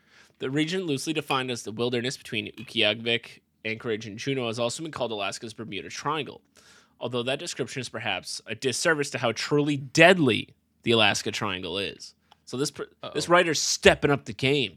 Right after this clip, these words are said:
Speaker 1: dude. Bermuda Triangle?
Speaker 2: Hunters.
Speaker 1: Fuck that, dude. That's weak. We're talking
Speaker 2: That's bullshit.
Speaker 1: we're talking Alaska, brother. The phenomenon first came to public attention in October nineteen seventy-two,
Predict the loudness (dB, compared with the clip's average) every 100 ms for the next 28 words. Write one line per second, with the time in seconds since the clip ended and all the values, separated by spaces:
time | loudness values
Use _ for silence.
0 | -8 -8 -8 -14 _ _ -2 2 4 4
1 | 4 6 6 4 4 2 -4 -14 -6 4
2 | 4 4 -2 -4 -6 -10 -4 -4 -4 -4
3 | -2 0 0 -4 -10 -20 _ _ _ _
4 | -6 -4 -4 0 4 4 2 -6 -18 -18
5 | -8 -4 -2 -2 -4 -6 -6 -6 -8 -2
6 | 2 2 0 -4 -10 -14 -16 -16 -20 _
7 | _ _ _ _ _ _ _ _ _ _
8 | _ _ _ _ _ -6 2 4 4 0
9 | 2 0 0 -2 -2 0 0 0 -4 -8
10 | -10 -8 -10 -12 -8 -2 0 0 0 -4
11 | -4 -4 -4 -2 -2 0 -2 2 2 2
12 | -4